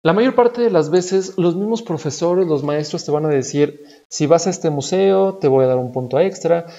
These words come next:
Si haces esta tarea, te voy a dar un punto extra. Si haces este documento, te das un punto extra. Si haces esta maqueta, te doy un punto extra".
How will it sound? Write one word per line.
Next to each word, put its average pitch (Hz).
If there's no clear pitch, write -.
Si -
haces 170
esta 147
tarea, 139
te 139
voy 127
a -
dar 123
un 120
punto 131
extra. 165
Si 151
haces 143
este 127
documento, 139
te 135
das 123
un 127
punto 131
extra. 180
Si -
haces 156
esta 151
maqueta, 139
te 143
doy 135
un 131
punto 139
extra". 156